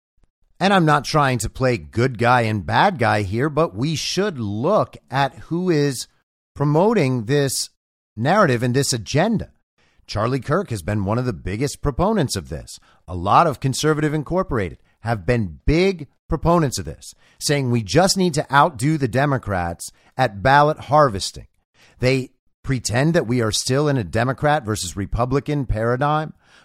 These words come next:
rather than in the regime versus people that care about their vote paradigm. We have to break out of that.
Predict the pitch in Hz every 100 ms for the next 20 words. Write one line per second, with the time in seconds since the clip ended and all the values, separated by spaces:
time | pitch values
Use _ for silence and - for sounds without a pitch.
0 | - 110 127 147 135 120 127 117 113 -
1 | 135 123 117 110 110 104 _ _ 92 113
2 | 98 107 120 143 156 120 - 71 76 131
3 | 135 147 110 - _ - - 123 160 120
4 | 104 - 120 139 123 127 120 107 107 71
5 | 98 131 180 _ _ - 147 165 170 170
6 | 180 - _ _ _ _ _ _ _ _
7 | - 110 104 151 190 170 123 131 131 185
8 | 208 - -